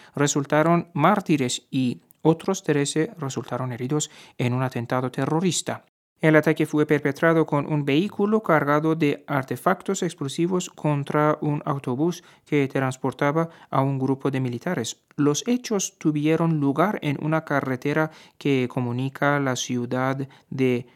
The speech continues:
Zahedan y Khash, en la provincia suroriental de Sistán y Baluchistán, que está cerca de la frontera con Pakistán. La responsabilidad del mortal atentado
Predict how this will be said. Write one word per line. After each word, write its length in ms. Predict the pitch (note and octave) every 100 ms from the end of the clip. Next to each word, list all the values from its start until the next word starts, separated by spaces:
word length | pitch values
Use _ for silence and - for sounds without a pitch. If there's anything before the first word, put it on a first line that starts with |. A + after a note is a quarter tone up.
| _ _ -
Zahedan 840 | A#2+ B2+ A#2 A2+ B2 D3+ E3 F3
y 180 | - D#3
Khash, 520 | - F#3 D3 - - - _ _ _ _ _
en 180 | C3 A#2+
la 120 | A#2
provincia 680 | A#2+ B2 B2+ - C#3 C#3 C#3 - - -
suroriental 880 | C3+ B2+ A#2+ A#2 A2 D3+ E3 E3+ D3
de 120 | D3
Sistán 380 | - C3 C3+ C3+
y 40 |
Baluchistán, 760 | C3 B2 A#2+ A#2 - E3+ G3+ - _ _ _ _ _ -
que 340 | B2 A2+ G#2+
está 440 | - - B2+ C#3 -
cerca 640 | - D#3+ G3 F3+ G3 G3
de 120 | F3
la 120 | C#3
frontera 680 | - A2+ G#2+ C3 C3 C#3+ D3+ _ -
con 240 | C3 C3+
Pakistán. 560 | D#3+ D3+ - - A2 - _ -
La 180 | C#3
responsabilidad 800 | C#3 C3+ C#3 C#3 C3 C3 D3+ F3+
del 440 | - C3+ C3 C3 B2+
mortal 560 | C3 C3 - F3 G3+ -
atentado 680 | D#3+ C#3 C3 D#3+ D#3 E3+